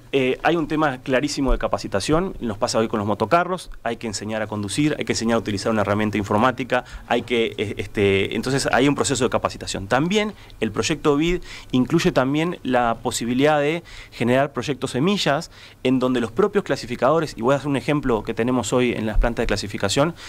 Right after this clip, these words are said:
puedan desarrollar proyectos de valorización, este, según sus conocimientos y según también, este, sus estrategias estrategias. Hoy en día, las cuatro plantas de clasificación que funcionan hoy en Montevideo,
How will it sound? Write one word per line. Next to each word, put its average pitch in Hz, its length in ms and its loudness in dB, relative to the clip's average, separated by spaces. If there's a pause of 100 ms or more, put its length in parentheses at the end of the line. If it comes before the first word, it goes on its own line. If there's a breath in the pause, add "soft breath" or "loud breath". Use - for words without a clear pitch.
(200 loud breath)
puedan 180 220 4
desarrollar 156 440 0
proyectos 156 640 0
de 120 80 4
valorización, 117 640 0 (240 loud breath)
este, 123 320 0
según 139 320 4
sus 151 100 -4
conocimientos 127 560 0
y 123 60 -8
según 131 260 2
también, 127 400 2 (280 loud breath)
este, 113 340 0
sus 120 400 0
estrategias 104 320 2
estrategias. 95 300 -4 (260 loud breath)
Hoy 190 200 4
en 170 140 -4
día, 190 300 0
las 120 160 -4
cuatro 170 280 0
plantas 143 320 -2
de 113 40 -8
clasificación 110 500 -2
que 120 100 -4
funcionan 110 540 0
hoy 113 140 0
en 113 60 -2
Montevideo, 107 640 0